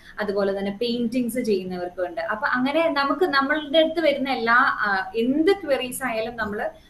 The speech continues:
Maximum അത് ആ ഓർഡേഴ്സ് എല്ലാം എടുത്തിട്ട് ഇതുപോലെ ചെറിയ ചെറിയ സ്ത്രീ, അതും സ്ത്രീ സംരംഭകരെ തന്നെയാണ് നമ്മൾ ഏൽപ്പിക്കുന്നത്. ചെറിയ ചെറിയ വീട്ടിലിരുന്ന് ജോലി ചെയ്ത്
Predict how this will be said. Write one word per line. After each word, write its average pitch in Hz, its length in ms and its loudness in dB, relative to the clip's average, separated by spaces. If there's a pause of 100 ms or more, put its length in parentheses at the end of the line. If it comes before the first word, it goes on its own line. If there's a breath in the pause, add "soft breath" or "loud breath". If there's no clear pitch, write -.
Maximum 269 600 0
അത് 254 140 0
ആ 226 280 2
ഓർഡേഴ്സ് 214 420 2
എല്ലാം 208 280 -2
എടുത്തിട്ട് 185 400 -8
ഇതുപോലെ 214 420 -2
ചെറിയ 254 340 -2
ചെറിയ 254 240 -2
സ്ത്രീ, 247 260 -4
അതും 233 260 2
സ്ത്രീ 233 280 -4
സംരംഭകരെ 208 840 -2
തന്നെയാണ് 196 340 -6
നമ്മൾ 175 260 -8
ഏൽപ്പിക്കുന്നത്. 175 640 -10
ചെറിയ 254 300 -2
ചെറിയ 208 280 -4 (300 loud breath)
വീട്ടിലിരുന്ന് 269 580 -6
ജോലി 214 360 0
ചെയ്ത് 208 500 -2